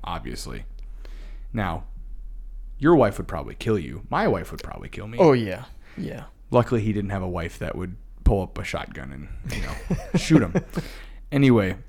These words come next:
Speaker 1: so like I said, he was on the road usually about three hundred days a year. It is estimated that he would travel an average of three hundred thousand miles per year.
Speaker 2: Wow.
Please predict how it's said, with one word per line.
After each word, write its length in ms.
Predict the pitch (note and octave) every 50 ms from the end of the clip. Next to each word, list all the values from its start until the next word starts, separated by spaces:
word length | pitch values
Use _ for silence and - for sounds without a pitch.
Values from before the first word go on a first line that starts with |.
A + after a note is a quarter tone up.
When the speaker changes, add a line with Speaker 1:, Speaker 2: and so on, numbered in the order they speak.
| - - - - - - - - - - -
Speaker 1:
so 160 | - - -
like 160 | C3+ C3 C3+ -
I 60 | C#3+
said, 260 | C3 - B2+ A2 G2+
he 100 | G#2 A2
was 100 | A2 G#2+
on 100 | A#2+ B2
the 80 | D3+ D3+
road 240 | C#3 B2+ B2+ B2 A2+
usually 240 | A2 A2 G#2 G#2+ G#2
about 200 | G2 F2 - -
three 180 | - A2+ A2+ G#2+
hundred 260 | A2 A2 A2 G#2+ G2
days 220 | F#2+ F2+ F2 E2
a 60 | E2
year. 320 | D#2 D#2 D#2+ D2 C#2+ - - - - - -
It 80 | C3
is 140 | C#3 C3+ - - -
estimated 520 | - B2 A#2+ - - C#3+ C3+ C3 C3 B2+ A#2+
that 80 | A2+ -
he 120 | - A#2 A#2+
would 140 | A#2 A2 G#2+
travel 460 | - - A2 G#2 F#2+ G#2 G#2+ A2+ A#2
an 60 | A2+
average 380 | - - G#2 G#2 G#2+ A2 G#2 G#2
of 100 | G2 -
three 340 | - - - - A#2+ A#2 A#2
hundred 280 | A2 A#2 A2+ A2 A2 G#2+
thousand 540 | - - - G2 F#2+ G2 G2+ G2+ G2 G#2 G2
miles 340 | F2+ F2 E2+ D#2+ D#2 D#2+
per 220 | - - - - C#2+
year. 380 | B1 G#1+ G#1 - G1+ - - - - - - -
Speaker 2:
Wow. 960 | - C3 C3 C3 C#3 D3 - - - - D3 C#3 C3+ C3+ C#3 B2+ - - -